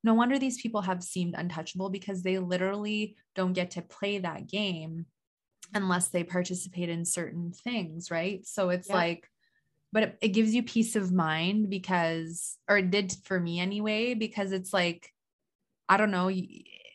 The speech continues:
Speaker 1: and it's not about the fame and the money, but it, it just feels so good to do it honestly and to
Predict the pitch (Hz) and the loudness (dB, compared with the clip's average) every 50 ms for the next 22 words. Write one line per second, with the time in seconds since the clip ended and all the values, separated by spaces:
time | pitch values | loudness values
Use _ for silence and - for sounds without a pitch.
0 | _ - - - - - - 220 220 220 - - 254 233 220 190 185 185 185 190 | _ -20 -20 -18 -6 0 2 2 2 2 2 2 2 2 4 4 2 2 2 -2
1 | 185 - 180 170 170 165 165 165 165 165 165 165 - - - - 185 185 - _ | -6 -4 -4 -2 -2 -4 -4 -4 -2 -2 -2 -4 -4 -8 -10 -10 -12 -12 -14 _
2 | _ _ _ _ _ _ _ _ _ 175 196 202 208 - - - 185 185 220 214 | _ _ _ _ _ _ _ _ _ 2 4 4 4 4 2 0 2 2 0 0
3 | 214 - - - - 214 208 208 214 214 214 214 - - - - 196 185 180 185 | -2 -6 -12 -6 -2 2 4 4 4 4 2 0 -2 -2 0 2 4 4 4 4
4 | 185 175 170 165 160 156 156 160 170 185 190 185 185 185 - - - 208 185 175 | 2 0 -4 -6 -6 -4 -4 -2 -2 -2 -2 -2 -6 -6 -6 -6 -4 -2 -2 -2
5 | 165 160 165 170 170 170 175 180 - _ _ _ _ _ _ 185 170 190 185 180 | -2 -4 -4 -4 -4 -4 -6 -8 -10 _ _ _ _ _ _ -4 -2 2 2 2
6 | 180 - _ 170 160 170 170 175 202 214 214 - - - 247 247 247 254 262 262 | 0 0 _ -2 0 0 0 0 -2 -4 -4 -6 -6 -4 -4 -2 -2 -2 -2 -2
7 | 262 240 233 - 185 185 185 185 185 185 - - - 190 185 175 170 170 170 165 | -4 -4 -2 0 0 2 2 2 2 0 -2 -4 -4 -4 -4 -4 -4 -4 -6 -8
8 | 165 165 165 165 170 180 | -8 -8 -8 -10 -10 -12